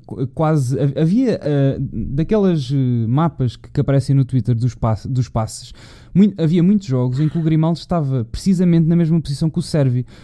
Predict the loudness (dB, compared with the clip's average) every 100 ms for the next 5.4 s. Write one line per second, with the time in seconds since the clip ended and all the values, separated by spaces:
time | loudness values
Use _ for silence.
0 | -6 -2 0 0 0 0 2 2 2 0
1 | -2 0 0 2 2 2 -2 -2 -2 -2
2 | -6 -18 -20 -20 -20 -10 -2 0 0 -2
3 | -4 -4 0 0 2 2 2 -2 -2 -6
4 | -2 0 0 0 -4 2 2 0 -4 -4
5 | 0 -2 -2 -4